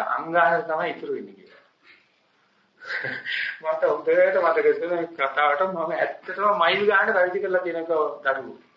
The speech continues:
පිටින් කරන සාංශනාව. හැබැයි ඉතුරු වෙන්නේ අං ගානට කිව්වා. එක්කෙත් දෙන්නේ ඉතුරු අනිත් ඔක්කොම පඩි හැලෙනවා වගේ තමයි හලන්නේ. ඉතින් අර මේ මට මතකයි ඔය ප්‍රධාන භාවනා මධ්‍යස්ථානයක ස්වාමීන් වහන්සේ නමක්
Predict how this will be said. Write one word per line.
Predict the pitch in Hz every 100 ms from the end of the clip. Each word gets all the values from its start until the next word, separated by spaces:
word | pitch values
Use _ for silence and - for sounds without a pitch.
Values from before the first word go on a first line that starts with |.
| _ -
පිටින් | 139 151 180 180
කරන | 156 135 131
සාංශනාව. | 160 - - 92 90 - _ _ _ _ -
හැබැයි | 139 135
ඉතුරු | 131 165
වෙන්නේ | 170 180 190
අං | 139 151
ගානට | 143 - -
කිව්වා. | - - - _ _
එක්කෙත් | - - - 190 175
දෙන්නේ | 160 143 143 -
ඉතුරු | 160 175 160 -
අනිත් | 160 143 147
ඔක්කොම | 139 - 160 - - - - _ _ _ _
පඩි | 131 135
හැලෙනවා | 156 139 139 135
වගේ | 120 127
තමයි | 120 135
හලන්නේ. | 131 117 95 - _ _ _ _ _ _ _
ඉතින් | 131 127 127
අර | 123 120 110 98 95
මේ | - 101 98 - - _ _
මට | _ 127
මතකයි | 123 123 131 123
ඔය | -
ප්‍රධාන | - - - 120
භාවනා | 117 123 135
මධ්‍යස්ථානයක | 139 131 139 143 139 139
ස්වාමීන් | 135 135 135
වහන්සේ | 139
නමක් | 139 151 -